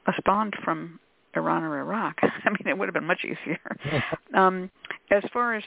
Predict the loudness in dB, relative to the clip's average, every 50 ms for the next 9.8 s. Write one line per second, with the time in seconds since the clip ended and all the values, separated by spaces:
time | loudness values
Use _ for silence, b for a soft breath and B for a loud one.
0 | -10 -10 -8 -8 -8 -10 -14 _ _ _ _ _ _ -16 -6 -6 -4 -4 -4 -10
1 | -12 _ _ _ _ _ _ -20 -20 _ -20 -16 -12 -10 -8 -8 -8 -8 -8 -10
2 | -12 -12 -10 -10 -10 -10 -8 -8 -8 -8 _ -10 -12 -12 _ -10 -10 -8 -6 -6
3 | -6 -8 -10 -10 -12 _ _ _ _ -8 -8 -6 -4 -4 -4 -4 -4 -8 -8 -8
4 | -6 -4 -4 -2 -2 -2 -4 -6 -8 B B B B B B B B -4 2 4
5 | 6 6 6 4 2 -2 -6 -12 -14 -14 -14 _ _ _ _ -16 -6 -4 -2 0
6 | 0 -2 -2 -8 -10 -10 -10 -10 -12 -12 -14 -18 _ -20 _ _ -14 -12 -12 -12
7 | -12 -14 -16 -20 _ _ _ _ -20 _ -20 _ _ _ -12 -10 -10 -10 -6 -4
8 | -4 -4 -4 -8 -14 -10 -8 -6 -6 -6 -6 -8 -8 -8 -8 -8 -10 -12 -20 -20
9 | _ _ _ _ _ -8 -8 -6 -6 -6 -8 -6 -6 -4 -4 -4